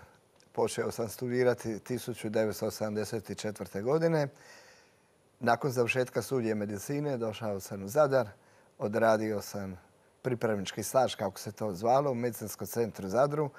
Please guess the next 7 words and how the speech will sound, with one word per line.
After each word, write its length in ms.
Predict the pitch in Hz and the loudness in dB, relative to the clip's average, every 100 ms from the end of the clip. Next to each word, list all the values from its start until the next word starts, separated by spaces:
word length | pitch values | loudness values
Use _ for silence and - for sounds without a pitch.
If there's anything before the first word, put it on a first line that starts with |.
| - - - _ _ - | -16 -20 -20 _ _ -8
i 300 | 131 123 117 113 _ _ _ _ | -4 -2 -4 -10 _ _ _ _
kasnije 560 | - 147 - 151 120 117 | -2 0 0 0 2 2
išao 460 | 123 123 120 113 101 | -2 -4 2 2 2
po 280 | - 113 101 | -2 -4 -2
otocima, 720 | 147 131 143 131 - 123 120 110 | 0 0 0 -4 -4 -4 -2 2
okolnim 460 | 120 - 110 95 | 2 2 -4 -2
mjestima, 680 | 107 135 131 - 143 123 110 | 0 0 0 -4 0 2 0